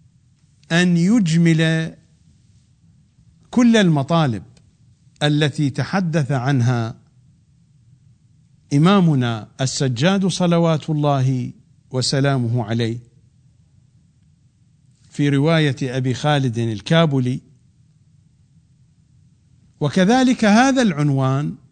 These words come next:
يمكن أن يجمل كل المعاني الموجودة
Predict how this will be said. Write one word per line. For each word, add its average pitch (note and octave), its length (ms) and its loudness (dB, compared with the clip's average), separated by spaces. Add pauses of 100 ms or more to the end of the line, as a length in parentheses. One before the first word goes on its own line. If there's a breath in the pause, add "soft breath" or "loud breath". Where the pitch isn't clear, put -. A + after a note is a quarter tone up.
(100)
يمكن G3+ 600 2
أن D3+ 220 0
يجمل D3+ 800 2 (1120)
كل A#3+ 260 6
المعاني G#3 840 6 (2000)
الموجودة D3+ 680 2